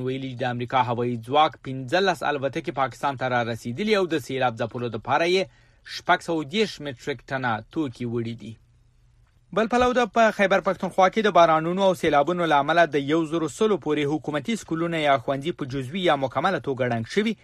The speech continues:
او له کبله یې د زرګونو په شمیر کې د ماشومانو زده کړې اغیزمنې شوي دي. د پاکستان د انګریزي ژبې ورځپاڼې ډان په خبر کې ویل شوي چې د خیبر پښتونخوا د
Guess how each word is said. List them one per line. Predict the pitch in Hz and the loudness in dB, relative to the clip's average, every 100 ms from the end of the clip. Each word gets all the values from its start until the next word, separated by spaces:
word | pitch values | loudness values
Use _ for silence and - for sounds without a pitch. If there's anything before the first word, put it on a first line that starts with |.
| _ _ | _ _
او | 131 135 | -2 0
له | 123 | 0
کبله | 120 147 170 | 0 2 4
یې | 170 139 131 | 2 0 -2
د | 117 | -2
زرګونو | 123 120 165 226 170 | -2 -2 0 0 0
په | 135 | -4
شمیر | - 165 170 | -4 -4 -4
کې | 151 | -4
د | 135 131 | -4 -2
ماشومانو | 120 147 165 170 113 - _ _ 127 | -4 2 4 4 0 -8 _ _ -14
زده | 123 143 180 | 0 4 4
کړې | - 110 101 _ _ 139 | 2 -6 -6 _ _ -4
اغیزمنې | 139 131 117 127 123 | -2 -2 -2 -6 -6
شوي | 123 107 | -8 -10
دي. | 92 - _ _ _ - - | -12 -20 _ _ _ -20 -2
د | 160 165 | 2 4
پاکستان | 160 - 175 165 | 2 2 2 4
د | 151 | 2
انګریزي | 147 143 131 160 143 | 2 -2 -2 -2 -2
ژبې | 151 147 | -4 -2
ورځپاڼې | 139 131 - 147 147 139 131 | 0 -2 0 -2 -2 -2 0
ډان | 151 123 | 0 0
په | 117 | -4
خبر | 127 123 | -2 -2
کې | 117 123 | -4 -6
ویل | 120 - | -4 -4
شوي | 170 | -6
چې | - 160 | -4 -4
د | 139 131 | -4 -2
خیبر | 127 120 | -2 -2
پښتونخوا | 123 113 117 - 156 160 | -6 -8 -8 2 4 4
د | 139 147 | 0 -6